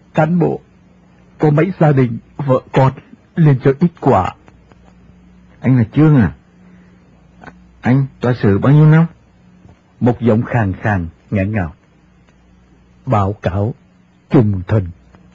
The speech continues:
Speaker 2: "Thế anh kia bao nhiêu năm?"
Speaker 1: "Báo cáo hai mươi năm."
Speaker 2: "Còn anh này?"
Speaker 1: Tiếng Tên Tân nói trong nức nở:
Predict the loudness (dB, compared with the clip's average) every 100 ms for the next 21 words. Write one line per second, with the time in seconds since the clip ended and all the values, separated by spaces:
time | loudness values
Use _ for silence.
0 | _ _ _ _ _ _ -4 0 0 2
1 | 0 0 -2 2 4 4 2 -2 _ _
2 | _ _ _ _ -4 0 0 0 0 0
3 | 0 -4 _ _ _ _ -10 -10 -4 -4
4 | 0 0 0 -4 -6 _ _ _ _ _
5 | _ _ _ _ _ _ _ _ _ _
6 | _ -6 0 2 4 4 0 -6 _ _
7 | _ _ _ _ _ 2 2 2 0 0
8 | 0 0 -4 -8 _ _ -4 0 0 0
9 | -2 -2 -4 -8 -8